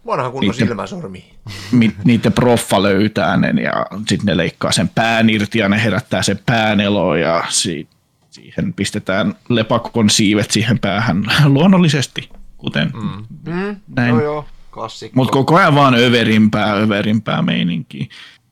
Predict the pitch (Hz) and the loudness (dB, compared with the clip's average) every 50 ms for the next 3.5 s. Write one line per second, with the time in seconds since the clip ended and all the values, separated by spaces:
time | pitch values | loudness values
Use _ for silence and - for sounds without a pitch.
0 | _ _ _ _ _ _ _ 123 113 107 - 117 117 117 120 120 117 - - - | _ _ _ _ _ _ _ -6 -4 -4 -2 0 2 4 4 4 2 2 -2 -10
1 | _ - - 143 143 135 - 135 123 - - 127 123 117 110 - 117 104 - 117 | _ -4 -2 -2 -2 0 -2 -4 -2 0 0 2 2 2 2 0 -2 -2 0 0
2 | 110 110 110 107 107 107 104 107 107 - - - 107 107 104 104 107 107 98 80 | 0 2 2 2 2 0 0 0 0 0 0 0 0 -2 0 -2 -2 -2 0 0
3 | 110 110 110 110 107 113 107 110 110 - | 0 0 0 2 4 4 4 4 4 0